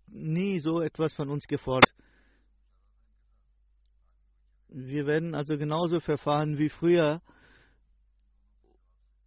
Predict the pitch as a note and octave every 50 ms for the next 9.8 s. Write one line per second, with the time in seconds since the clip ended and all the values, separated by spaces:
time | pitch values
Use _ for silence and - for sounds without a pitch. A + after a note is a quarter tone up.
0 | _ _ _ _ _ _ _ _ _ _ _ _ _ _ _ _ _ _ _ _
1 | - D3 C#3 C#3+ D3+ D3+ C#3+ D#3 D3 D#3+ D#3 - D#3 D3+ C#3 - E3 D3 C#3+ -
2 | D#3 D3+ D3+ D3+ D3 - - - - - D#3 E3 F#3 F3+ - D#3 C3 C3 C3 -
3 | - - C3 C3+ C3 B2 B2+ A#2 C3+ B2+ B2 B2 A#2 - A2 A2 G#2+ - - -
4 | _ _ _ _ _ _ _ _ _ _ _ _ _ _ _ _ _ _ _ _
5 | _ _ _ _ D3+ D3+ D3+ C#3+ B2+ C#3 B2+ - C#3+ D3 D#3 E3+ F#3 F#3+ F3+ -
6 | - - - _ _ _ _ _ _ _ _ _ _ _ _ - _ _ _ _
7 | _ _ _ _ _ _ _ _ _ _ _ _ _ _ _ _ _ _ _ _
8 | _ _ _ _ _ _ _ _ _ _ _ _ _ _ _ - - - D3+ D3
9 | D3 D#3 D3+ - - C#3 D3+ D3+ D#3 D#3+ D#3+ D#3+ D#3 D3+ D3+ D3+